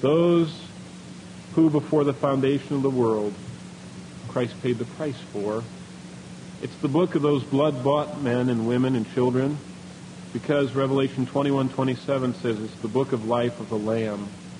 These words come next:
Those that have looked on Christ for their sacrifice of their sin. What's the book of life? It's the book of life of the newborn people, because it's a book of life, not death. They were born from above unto life,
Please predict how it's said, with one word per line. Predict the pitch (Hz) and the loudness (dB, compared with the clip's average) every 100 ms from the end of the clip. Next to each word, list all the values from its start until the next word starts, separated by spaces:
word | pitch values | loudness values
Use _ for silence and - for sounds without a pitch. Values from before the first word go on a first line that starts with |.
| - - - | -16 -16 -4
Those | - 214 240 202 | 4 4 4 4
that | 196 | 2
have | 185 | 4
looked | 202 202 | 2 2
on | 185 180 | 0 0
Christ | - 175 131 120 - | 2 2 2 0 -6
for | |
their | 120 120 | 0 0
sacrifice | - 135 123 117 - 110 - | 0 0 0 -2 0 0 0
of | 110 | -2
their | 113 | -2
sin. | - 113 107 104 104 - - - - - - - - - - - - | -2 -2 -2 -2 -6 -14 -16 -16 -16 -16 -14 -16 -16 -16 -16 -16 -10
What's | - - | -4 -2
the | 143 | 2
book | 139 135 | 2 2
of | 139 | 2
life? | 123 135 139 135 | 4 4 4 2
It's | 120 | -4
the | - | -2
book | 113 131 143 139 | 0 2 2 0
of | 110 | 0
life | 120 127 127 123 | 2 4 2 0
of | 107 | 0
the | 113 | 4
newborn | 127 131 120 123 120 113 | 4 4 4 4 4 2
people, | 110 104 113 117 - - - - - - - | -2 2 2 2 -2 -14 -16 -16 -16 -16 -8
because | - 143 123 | -2 0 2
it's | 117 | 0
a | 123 | 0
book | 110 123 | 2 2
of | 123 104 | 0 0
life, | 107 113 110 101 - - - - - - - - | 0 2 0 -4 -10 -16 -16 -16 -16 -16 -16 -4
not | 117 113 - | -2 -2 -2
death. | 110 107 113 - - - - - - - - | -2 -2 -4 -10 -16 -16 -16 -16 -16 -14 2
They | 139 | 4
were | 143 | 4
born | 117 151 156 | 4 4 6
from | 151 147 | 2 2
above | 139 120 139 123 | 2 4 4 4
unto | 117 110 117 | 2 0 -2
life, | 110 117 107 | 2 2 0